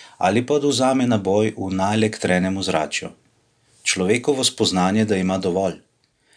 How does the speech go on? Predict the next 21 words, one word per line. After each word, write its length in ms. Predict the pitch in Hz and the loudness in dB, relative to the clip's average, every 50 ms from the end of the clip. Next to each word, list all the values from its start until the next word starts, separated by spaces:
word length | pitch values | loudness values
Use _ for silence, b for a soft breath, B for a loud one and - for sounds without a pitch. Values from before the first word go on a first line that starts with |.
| b b | b b
Velja 300 | 95 95 95 110 110 113 | -2 0 0 2 2 2
za 160 | 104 113 107 | 2 2 0
odnose 400 | 98 85 101 104 113 113 - 151 | 0 0 0 0 0 2 2 0
med 160 | 143 143 135 147 | 0 0 0 0
osebami, 560 | 139 - - 160 165 156 160 151 143 135 - | 0 0 0 0 -2 -2 -2 -2 -2 -2 -2
kot 200 | - 139 - - | -4 -4 -4 -4
tudi 240 | - 175 139 165 147 | -4 -2 -2 0 0
za 140 | 139 143 | 0 0
dogajanje 560 | 127 135 127 123 120 120 120 127 135 143 143 139 | 0 -2 -2 -2 0 0 0 0 -2 -2 -4 -2
znotraj 460 | 127 117 113 95 90 - 85 80 76 | -2 -2 -2 -2 -2 -4 -6 -6 -4
osebe. 420 | 78 - - - 80 76 78 - - _ _ b b b b b b b b b b b b b b b b | -4 -4 -4 -4 -6 -10 -12 -16 -20 _ _ b b b b b b b b b b b b b b b b
V 120 | - - | -6 -2
tem 220 | - 147 180 180 180 | 0 0 0 2 2
tednu 280 | 175 175 180 156 160 147 | 2 0 0 2 2 2
morda 320 | 135 120 117 117 139 151 - - | 2 2 2 2 0 0 0 0
Hellerjev 420 | 127 113 113 127 151 160 151 135 117 | 0 2 2 2 2 2 2 2 2
odgovor 440 | 98 101 101 117 127 139 143 131 | 0 0 0 0 2 2 2 0
zveni 280 | 110 107 104 104 123 135 | 0 0 0 0 0 2
še 160 | - - 123 | 0 0 0
malce 360 | 107 101 98 107 107 - 113 | 0 0 0 -2 -2 -2 -2
drugače, 600 | 110 110 104 90 95 92 90 87 - - - - | -2 -2 -2 0 2 2 2 0 -2 -4 -6 -8